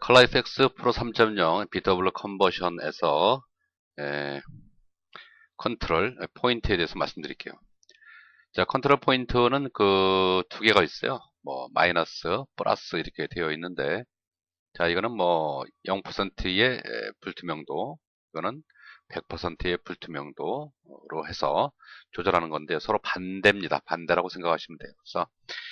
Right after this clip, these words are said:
에, 이 왼쪽에 있는, 자, 마이너스 표시 있는 것만 설명을 드릴게요. 반대로 생각하시면은, 에, 오른쪽 게, 에, 이해가 가실 겁니다.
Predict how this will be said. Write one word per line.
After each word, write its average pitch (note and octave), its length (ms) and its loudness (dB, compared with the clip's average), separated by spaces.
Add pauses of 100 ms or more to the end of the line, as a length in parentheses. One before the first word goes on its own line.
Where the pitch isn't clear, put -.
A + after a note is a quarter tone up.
(460)
에, E2+ 600 4
이 G2 80 -8
왼쪽에 G2 460 4
있는, F#2 680 2
자, D2 160 -4
마이너스 E2+ 380 0 (100)
표시 F2+ 240 -6
있는 D#2 280 -12
것만 D#2 340 -4 (120)
설명을 G2 320 -4
드릴게요. - 440 -6 (260)
반대로 D#2 440 -4
생각하시면은, F#2 800 -2 (600)
에, F2+ 100 -8
오른쪽 D#2 520 -10
게, G#2 120 0
에, G#2+ 340 -2
이해가 E2 300 -6
가실 - 220 -14
겁니다. C#2 440 -10